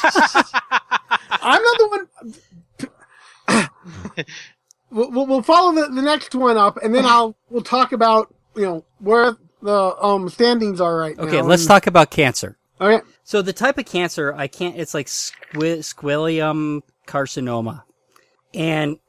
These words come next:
Speaker 2: <clears throat> we're talking about, uh, um, th-, this is a, a pretty rare cancer. Penile cancer is pretty rare. It's, it, it's, it's one in one hundred thousand men.
Speaker 1: Mm-hmm.
Speaker 2: And of those,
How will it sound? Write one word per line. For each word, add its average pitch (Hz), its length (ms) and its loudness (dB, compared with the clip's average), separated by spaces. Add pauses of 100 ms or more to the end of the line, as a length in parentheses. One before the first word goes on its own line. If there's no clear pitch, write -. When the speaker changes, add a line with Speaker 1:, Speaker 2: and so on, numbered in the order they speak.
Speaker 2:
<clears throat> 233 340 2 (400)
we're 160 160 -2
talking 208 360 -2
about, 156 340 -2 (340)
uh, 160 240 0
um, 135 420 0
th-, 156 200 -6
this 185 200 -4
is 160 140 -8
a, 135 240 0
a 147 120 -8
pretty 208 240 -4
rare 143 200 0
cancer. 135 400 -8
Penile 147 300 -10
cancer 123 340 -12
is 117 80 -14
pretty 131 200 -10
rare. 113 260 -6
It's, 131 220 -14 (180)
it, 151 200 -8
it's, 170 280 -8
it's 170 200 -10
one 196 520 -2 (400)
in 147 320 -4
one 196 280 0
hundred 175 420 -6 (100)
thousand 135 480 -2
men. 107 220 -12 (500)
Speaker 1:
Mm-hmm. 143 280 -8 (920)
Speaker 2:
And 180 340 0 (400)
of 202 240 4
those, 156 580 0